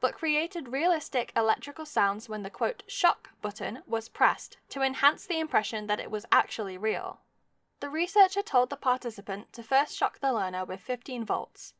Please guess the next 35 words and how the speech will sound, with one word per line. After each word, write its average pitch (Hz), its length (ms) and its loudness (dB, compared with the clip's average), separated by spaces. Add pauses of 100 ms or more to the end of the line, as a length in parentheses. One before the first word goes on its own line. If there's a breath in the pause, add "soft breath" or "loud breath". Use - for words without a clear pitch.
(200)
and 240 140 0
then 269 180 8
increase 302 460 -8
the 359 100 -2
shock - 320 0
voltage 233 520 2
by 202 120 4
fifteen 285 460 -4
volt 208 260 2
intervals 196 560 -4
for 233 220 2
every 302 260 2
subsequent 233 560 -6
answer 196 460 0 (180)
that 220 160 -4
the 254 100 2
learner 254 360 4
got - 200 2
wrong. 214 380 0 (600)
The 277 100 -2
maximum 339 500 2
voltage 220 560 0
that 208 140 -2
the 233 120 -4
teacher - 360 -10
could 233 200 -8
go 202 200 0
up - 160 -4
to 190 340 -6
was 233 160 -2
four 269 280 2
hundred 277 260 -6
and 226 120 -2
fifty 226 300 -8
volts, - 460 -4